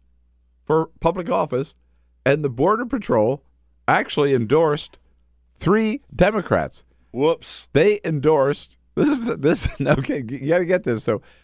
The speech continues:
Speaker 1: Donald Trump is out there campaigning against these three Democratic senators because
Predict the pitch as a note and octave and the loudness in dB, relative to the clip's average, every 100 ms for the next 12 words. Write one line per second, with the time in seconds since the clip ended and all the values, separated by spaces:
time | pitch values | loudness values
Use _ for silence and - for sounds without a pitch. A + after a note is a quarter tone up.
0 | _ _ D3 G3 A#3+ F#3+ F#3 F#3 D3+ C3+ | _ _ 2 2 0 0 0 2 0 0
1 | D3 - - B2 B2 B2 _ _ _ _ | 2 2 0 0 0 -2 _ _ _ _
2 | D3 D#3 E3 F#3 G3 D#3+ D#3 C#3 _ A2+ | -2 0 2 2 2 -2 -4 -8 _ 0
3 | B2 E3+ D#3+ C#3+ D3+ C3 - C#3+ D3+ C#3 | 2 0 -2 0 0 0 -4 0 0 2
4 | C3 C#3 C#3 A#2 A2+ C#3 C3+ F#2+ F2+ G2 | 0 2 0 0 0 0 0 -2 -4 -4
5 | - _ _ _ _ _ _ _ _ _ | -12 _ _ _ _ _ _ _ _ _
6 | _ - C3+ C#3+ D#3 D#3 C#3+ | _ -2 0 4 4 2 -2